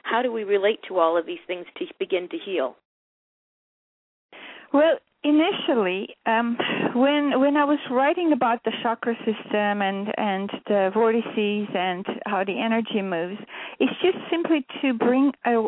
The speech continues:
Speaker 2: an awareness to people that there is a movement in your energy. It's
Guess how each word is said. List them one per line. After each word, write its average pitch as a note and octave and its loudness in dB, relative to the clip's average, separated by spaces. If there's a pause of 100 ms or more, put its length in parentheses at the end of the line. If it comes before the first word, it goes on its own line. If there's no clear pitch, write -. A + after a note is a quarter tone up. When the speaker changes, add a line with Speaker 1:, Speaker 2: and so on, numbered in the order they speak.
Speaker 2:
an A3+ 2
awareness A#3 4 (160)
to - -6
people G3+ -2
that G3+ 2 (360)
there A#3 6
is E4+ 2
a E4+ 6
movement C4 4
in A3+ 2
your G#3+ 0
energy. G#3+ -2
It's G#3+ -12